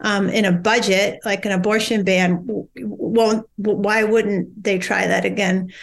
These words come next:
this year? So I think we'll see some of the debates. You know, abortion is back. Um, that's a big one. So I think it won't, it will be sort of like,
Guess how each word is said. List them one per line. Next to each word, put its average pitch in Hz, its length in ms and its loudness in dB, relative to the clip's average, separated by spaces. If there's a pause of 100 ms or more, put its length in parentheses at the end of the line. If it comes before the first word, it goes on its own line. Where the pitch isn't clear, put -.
(200)
this 208 320 2
year? 175 260 2
So 202 480 0 (220)
I 269 80 -2
think 349 180 0
we'll 415 100 4
see 330 260 2
some 320 260 2
of 320 80 2
the 311 420 -2
debates. 294 380 2
You 254 80 2
know, 214 160 2
abortion 214 520 0
is 226 240 0
back. 214 540 -2 (400)
Um, 202 360 0
that's 202 200 -4
a 226 60 0
big 220 240 0
one. 214 320 0
So 196 440 -2 (1160)
I 240 180 -2
think 294 240 2
it 320 160 -2
won't, 269 420 2
it 262 120 2
will 339 160 0
be 320 160 2
sort 277 260 0
of 262 120 0
like, 226 340 -4